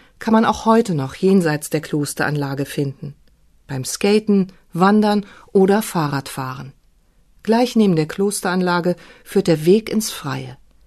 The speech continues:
in die herrliche Landschaft des Fläming. Satte Wiesen,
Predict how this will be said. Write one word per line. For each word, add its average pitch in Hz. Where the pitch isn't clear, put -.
in 151
die 139
herrliche 202
Landschaft 165
des 202
Fläming. 147
Satte 190
Wiesen, 190